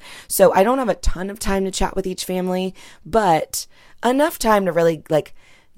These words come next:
dig into their data for a minute. So the agenda that I sent families that I told them was that we would start by reviewing data, um, that we would then discuss social and emotional observations,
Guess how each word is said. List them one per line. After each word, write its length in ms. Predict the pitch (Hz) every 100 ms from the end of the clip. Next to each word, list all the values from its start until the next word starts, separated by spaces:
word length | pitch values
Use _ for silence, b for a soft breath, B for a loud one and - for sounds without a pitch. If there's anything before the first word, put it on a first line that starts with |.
| -
dig 260 | 185 196 190
into 240 | 180 160
their 160 | 135 135
data 420 | 147 135 123 -
for 180 | 147 135
a 40 |
minute. 460 | - 120 - - - b -
So 440 | - 190 175 -
the 140 | 185 208
agenda 400 | 185 214 254 262
that 100 | 202
I 120 | 185
sent 260 | - 170
families 400 | - 156 143 139
that 100 | 147
I 60 | 147
told 320 | - 170 151
them 180 | 120 147
was 140 | 156
that 120 | 156 160
we 60 |
would 160 | 147 -
start 240 | - 160
by 120 | 165
reviewing 500 | 151 143 139 147 214
data, 460 | 220 127 117 139 220 - B B B B B B -
um, 360 | 180 165 156 -
that 240 | 151 170 -
we 100 | 170
would 220 | 160 143
then 240 | 160 156
discuss 480 | 156 151 - 156 151
social 500 | - 160 160 - 170
and 120 | 151
emotional 480 | 143 139 147 - 180
observations, 880 | 180 180 190 175 175 - 180 175 175